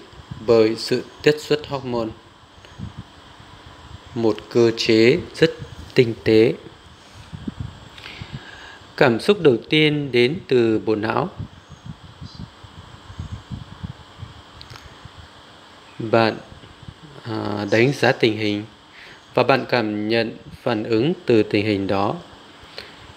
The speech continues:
Nhưng nếu các tuyến không hỗ trợ, phản ứng ban đầu đó từ não bộ, chúng ta sẽ không cảm thấy gì. Ví dụ, với bộ não của mình,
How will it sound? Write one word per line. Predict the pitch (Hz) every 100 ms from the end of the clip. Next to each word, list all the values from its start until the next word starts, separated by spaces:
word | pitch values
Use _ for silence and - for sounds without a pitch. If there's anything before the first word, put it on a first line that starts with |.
| -
Nhưng | 131 131
nếu | 120 120
các | 165 - - -
tuyến | 117 123 185 -
không | - 143 135 127
hỗ | 131 147
trợ, | - 120 - - - - - - - - -
phản | 139
ứng | 117 143
ban | 160 156
đầu | 127 113 107
đó | 104 107 143 190 - - -
từ | 120 110 104
não | 113 147
bộ, | 127 113 110 - - - 139 - - - - - -
chúng | - 117
ta | 131
sẽ | - 123
không | - 127
cảm | 110 101
thấy | 110 107
gì. | 110 110 98 - -
Ví | 117 117
dụ, | 131 127 - - - - - - - - - - - -
với | 139 175
bộ | 156
não | 143 170
của | 123
mình, | 113 113 110